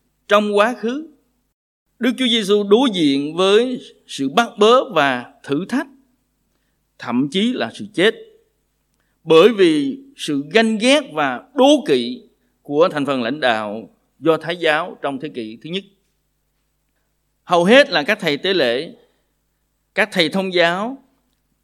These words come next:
và người Pha-ri-si. Đây là sự thật không thể phủ nhận được dựa theo sự ghi nhận của Kinh Thánh. Cho đến thời kỳ các sứ đồ và hội thánh đầu tiên được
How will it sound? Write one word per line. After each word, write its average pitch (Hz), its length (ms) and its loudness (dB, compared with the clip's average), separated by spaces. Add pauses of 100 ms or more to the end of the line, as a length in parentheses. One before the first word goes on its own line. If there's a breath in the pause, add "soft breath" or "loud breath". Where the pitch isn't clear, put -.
và 127 160 -4
người 123 260 0
Pha-ri-si. 135 540 -6 (1600)
Đây 247 260 2
là 220 120 2
sự 170 160 -2
thật 165 220 0
không 240 300 0
thể 156 440 2 (140)
phủ 160 160 -2
nhận 156 320 4
được 123 240 -2 (600)
dựa 160 280 2
theo 185 280 0
sự 127 220 -6
ghi 165 140 -6
nhận 120 340 -4
của 123 100 -12
Kinh 131 180 -8
Thánh. 127 260 -8 (1800)
Cho 220 140 4
đến 277 200 4
thời 180 140 4
kỳ 156 280 -2
các 240 220 -2
sứ 269 160 -4
đồ 165 260 4
và 147 160 0
hội 135 280 -4
thánh 196 500 -8
đầu 160 380 -2
tiên 240 300 2
được 147 180 -2